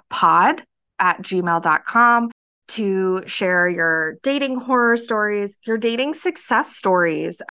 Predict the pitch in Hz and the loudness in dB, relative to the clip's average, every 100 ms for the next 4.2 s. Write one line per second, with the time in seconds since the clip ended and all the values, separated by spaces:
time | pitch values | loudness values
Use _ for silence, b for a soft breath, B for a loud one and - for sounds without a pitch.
0 | - _ _ - 240 208 202 196 196 202 | -20 _ _ -6 0 2 4 4 2 -2
1 | - - 190 208 247 240 240 226 220 202 | -4 0 0 0 -2 -2 0 0 0 -4
2 | - 202 202 196 170 175 - 160 151 117 | -6 -4 0 0 0 -2 -4 -4 -2 -4
3 | - - - 165 160 - 165 175 180 180 | -6 -10 -6 -2 -2 -2 -4 -4 -2 0
4 | 180 | -2